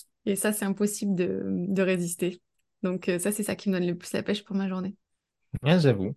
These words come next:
Speaker 2: Euh, non, moi, pas du tout. Euh, moi, c'est ma série de pompes, euh, du matin.
Speaker 1: <laughs> Ça, c'est
Speaker 2: Non, non,
Speaker 1: vrai.
Speaker 2: c'est, c'est faux. Euh, non, non, c'est clairement les enfants. Euh, c'est, c'est, c'est vrai que c'est, c'est chouette de, de, enfin, d'avoir ce côté, euh, sourire, euh,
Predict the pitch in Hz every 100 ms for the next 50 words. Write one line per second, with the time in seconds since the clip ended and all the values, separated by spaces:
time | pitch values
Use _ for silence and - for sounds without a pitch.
0 | - 104 104 104 104 120 131 110 131 131
1 | 127 127 160 127 113 110 110 107 107 120
2 | - 110 110 135 123 - 104 - 107 107
3 | 107 - 127 - 359 - - 330 285 -
4 | 294 311 101 95 - 104 98 - 104 -
5 | 92 _ - - 170 - 113 117 110 113
6 | 113 120 117 - 110 107 107 107 101 104
7 | - 110 113 98 90 90 95 - 98 -
8 | - - 110 110 - 95 - 95 - 110
9 | 104 90 90 87 - 92 92 92 101 -
10 | 92 - - 98 90 85 - 101 98 104
11 | 101 87 85